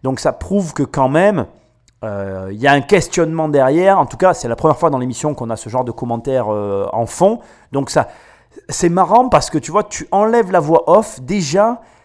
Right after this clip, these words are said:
t'as pas le même sentiment sur les huit pour cent de cent cinquante mille euros. Encore une fois, je te le répéterai jamais assez, t'as besoin d'avoir une cohérence. Et c'est intéressant pour toi par rapport à l'immobilier, ce que je suis en train de te dire. Pourquoi ? Parce que tu ne peux pas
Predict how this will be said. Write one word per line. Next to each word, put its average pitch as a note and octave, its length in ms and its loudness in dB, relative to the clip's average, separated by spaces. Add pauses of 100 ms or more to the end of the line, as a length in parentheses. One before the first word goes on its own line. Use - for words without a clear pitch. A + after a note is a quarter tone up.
(100)
t'as C#3 120 2
pas A3 260 4
le F#3+ 100 6
même F#3 220 -2
sentiment F3 640 -2
sur F3 260 -6
les C#3+ 120 -4
huit C#3 180 -4
pour C3+ 200 -6
cent F3 120 -4
de D#3 60 -8
cent D3 80 -6
cinquante C3+ 340 -8
mille C3+ 120 -4
euros. G2+ 160 -6 (240)
Encore G3+ 180 2
une G#3 80 -2
fois, A3+ 220 0
je - 60 -12
te - 60 -8
le D#3+ 80 0
répéterai D#3 420 -2
jamais F#3+ 400 0
assez, F#3+ 520 -4 (500)
t'as D3+ 120 2
besoin F3+ 460 -2
d'avoir D3+ 300 0
une D3 140 -4
cohérence. E3 560 2
Et D#3+ 40 -4
c'est G#3 160 -4
intéressant A3 460 -2
pour F#3 220 -10
toi G3+ 380 0 (340)
par E3 100 -2
rapport E3+ 320 0
à B2+ 60 -4
l'immobilier, F3+ 640 -2
ce - 100 -8
que - 80 -10
je - 60 -10
suis - 80 -12
en G#2 40 -12
train A2 120 -12
de G2 60 -12
te E3 80 -4
dire. A3+ 260 -4
Pourquoi ? G#3 480 -4
Parce - 220 -6
que C3+ 180 -2 (500)
tu - 140 -12
ne F#3 100 -2
peux B3+ 200 -4
pas - 500 -4